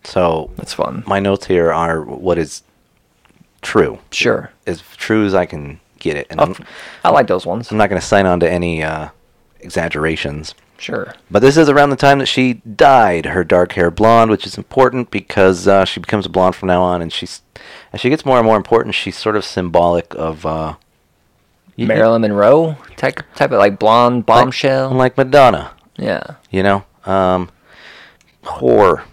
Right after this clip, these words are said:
Speaker 2: <laughs> I like how it's like, yeah, we don't know. She probably wasn't a whore. Whore.
Speaker 1: It's just how people saw her. They were like, "Oh, she's hot. I bet she fucks for money."
Speaker 2: Oh, she's,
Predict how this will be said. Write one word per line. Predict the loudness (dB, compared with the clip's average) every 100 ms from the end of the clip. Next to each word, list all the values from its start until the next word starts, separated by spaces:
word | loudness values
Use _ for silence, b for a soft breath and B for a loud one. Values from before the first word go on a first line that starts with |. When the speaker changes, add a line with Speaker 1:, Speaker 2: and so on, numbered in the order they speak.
| _
Speaker 2:
<laughs> | _ 2 4 6 B B B B B B _ _ _ _ _ _ _ _ B B B
I | -2 0
like | 2
how | 2 2
it's | 0 -2
like, | -2 -4 B B B
yeah, | 2 4 4 0
we | 2 4
don't | 4
know. | 4 2
She | 0 2
probably | 2 2
wasn't | 0 -2
a |
whore. | -4 -4 -10 -14
Whore. | -4 4 8 8 6 0 -8 -12 _ _ b b b -10
Speaker 1:
It's | -6
just | -2 2
how | 4 4
people | 2 -2 0 -2
saw | 0 0 0
her. | -2 -4 _
They | 0
were | 4
like, | 4 4
"Oh, | 2 2
she's | 2 -4 -4
hot. | 2 2
I | 4
bet | 2 0
she | -8 -14 _ 2
fucks | 4 0
for | -2
money." | 2 2 0 -4 -6
Speaker 2:
Oh, | -2 -2
she's, | -4 -8 -8